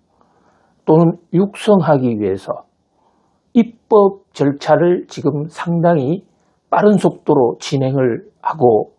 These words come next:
있거든요. 사실 가상화폐가 나오기 시작한 것은 그 사토시 선생이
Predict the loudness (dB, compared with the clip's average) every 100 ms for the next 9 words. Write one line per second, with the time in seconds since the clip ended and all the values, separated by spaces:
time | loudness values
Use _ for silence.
0 | -10 -6 -4 -2 -2 -4 -6 _ _ _
1 | _ _ _ _ _ _ -8 -6 -4 -2
2 | 2 4 2 2 0 2 0 -2 _ _
3 | -4 0 4 4 2 -2 -4 -6 -2 -2
4 | -2 -6 -8 _ _ _ _ _ _ _
5 | _ _ _ -4 -2 0 -4 -2 0 0
6 | 0 -2 -2 -6 _ -6 -4 -2 -2 0
7 | 0 0